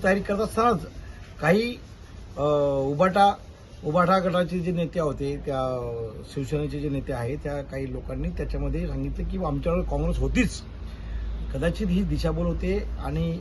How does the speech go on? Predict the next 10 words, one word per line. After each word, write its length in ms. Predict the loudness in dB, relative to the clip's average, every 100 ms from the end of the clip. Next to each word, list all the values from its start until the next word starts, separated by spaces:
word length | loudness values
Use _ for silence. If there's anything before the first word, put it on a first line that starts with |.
| -8 -8
आपण 360 | 0 2 2 0 -8 -12 -12 -6
ही, 340 | -2 0 0 -4 -6
अ, 120 | -4
लोकसभेच्या 680 | 0 0 -2 0 0 2 4
या 160 | 4 4
रणांगणामध्ये 640 | 2 2 2 2 2 2 -2 -12 -14 -12 -4
उमेदवाराला 440 | 0 4 6 6
कुठे 200 | 4 2
त्रास 380 | 4 6 4 4
होईल 240 | 4 4